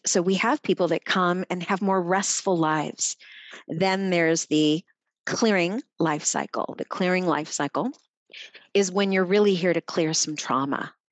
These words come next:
and let go of some of the trauma from, from past lives and see how you do. And then there's the karmic life cycle, which is almost a trade.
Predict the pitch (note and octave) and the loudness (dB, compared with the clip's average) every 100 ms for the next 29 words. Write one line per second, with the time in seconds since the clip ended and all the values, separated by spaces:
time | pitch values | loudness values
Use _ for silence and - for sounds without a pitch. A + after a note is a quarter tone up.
0 | _ - - - E3+ E3 E3 E3+ D#3+ - | _ -20 -20 -4 -2 0 0 -2 -4 -8
1 | _ _ _ _ F#3+ F#3 - - F#3 F3+ | _ _ _ _ 2 2 0 -2 2 4
2 | E3 - D#3+ - - E3+ D#3 - - D#3+ | 4 2 -2 -2 -2 -2 -2 -2 -2 -2
3 | D#3 - D#3 D3 - - - D#3 D3 E3 | -2 -2 -2 -2 -6 -10 -4 -2 -2 -6
4 | - - C#3+ C#3 - - - - - - | -10 -6 -6 -4 -6 -6 -6 -8 -8 -8
5 | _ _ _ _ E3+ F3+ - A3 G3+ F#3 | _ _ _ _ -6 -6 -2 0 0 0
6 | G3+ A3 G3 C4 - - _ _ _ _ | 0 0 2 2 2 -2 _ _ _ _
7 | _ _ _ F#3 F3+ F3 F3 E3+ E3+ - | _ _ _ -4 -2 0 0 0 -2 0
8 | F3 E3 - - E3+ D#3 D#3 F3+ - - | 2 2 -2 -4 -2 0 -2 -4 -10 -20
9 | _ E3+ D#3+ D3+ - C#3+ E3 G3 D4 _ | _ -2 0 0 -2 -4 -4 -6 -6 _
10 | _ - - E3 F3+ - - - E3 E3 | _ -20 -4 0 2 0 -4 0 2 4
11 | D3+ D3 D3+ - - - F3 F3+ F3+ - | 4 2 -2 -6 -14 -4 -2 0 -2 -4
12 | - - - F3 D3 C3 - | -6 -4 -2 -2 -2 -4 -6